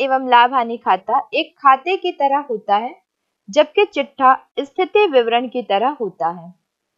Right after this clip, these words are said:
उद्देश्य के आधार पर व्यापार एवं लाभ हानि ज्ञात करने के उद्देश्य से बनाया जाता है, जबकि चिट्ठा व्यापार की वित्तीय स्थिति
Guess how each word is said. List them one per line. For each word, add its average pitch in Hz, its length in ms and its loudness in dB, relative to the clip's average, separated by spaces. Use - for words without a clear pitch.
उद्देश्य 370 580 2
के 320 220 0
आधार 214 480 2
पर 190 300 -8
व्यापार 277 640 4
एवं 247 300 -2
लाभ 277 240 4
हानि 247 340 -2
ज्ञात 226 400 0
करने 226 360 -2
के 247 260 -2
उद्देश्य 202 440 -6
से 277 220 -10
बनाया 180 400 -2
जाता 185 360 -2
है, 262 180 -8
जबकि 285 460 0
चिट्ठा 269 480 2
व्यापार 269 560 4
की 311 220 -8
वित्तीय 277 580 -4
स्थिति 247 480 -10